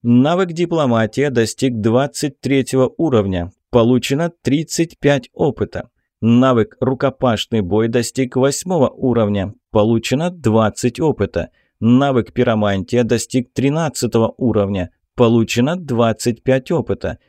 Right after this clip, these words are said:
Навык «Атлетика» достиг четырнадцатого уровня. Получено двадцать пять опыта. Внимание! Вы повысили уровень и получили одно очко характеристик.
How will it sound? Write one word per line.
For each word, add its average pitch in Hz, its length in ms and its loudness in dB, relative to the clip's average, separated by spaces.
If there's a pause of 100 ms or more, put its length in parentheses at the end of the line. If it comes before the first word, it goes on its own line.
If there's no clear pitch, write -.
(160)
Навык 120 520 2
«Атлетика» 110 600 -2
достиг 135 420 -4
четырнадцатого 131 960 -2
уровня. 104 560 -2 (200)
Получено 120 640 0
двадцать 123 600 -2
пять 135 280 0
опыта. 107 480 -2 (380)
Внимание! 113 720 0 (360)
Вы 107 320 2
повысили 160 580 -2
уровень 131 520 0
и 127 120 -2
получили 123 540 0
одно 110 500 -2
очко 123 400 0
характеристик. 123 960 -2